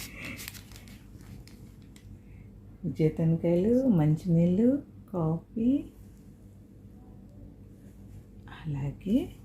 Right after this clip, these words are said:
నేను చేసిన ఆమ్లెట్. ఓకే,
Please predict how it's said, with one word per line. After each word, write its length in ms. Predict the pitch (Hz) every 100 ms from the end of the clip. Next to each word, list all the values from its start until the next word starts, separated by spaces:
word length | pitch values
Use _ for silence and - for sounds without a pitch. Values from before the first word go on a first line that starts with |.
| - - - - - - -
నేను 240 | 185 160 147 143
చేసిన 340 | 139 - 208 277 254 214
ఆమ్లెట్. 500 | 170 147 139 - - - - - - - - - - - - - - - - - - - - - - - - - - - - - - - - - - - - - - - - - - - - - - - - -
ఓకే, 380 | 156 - - 165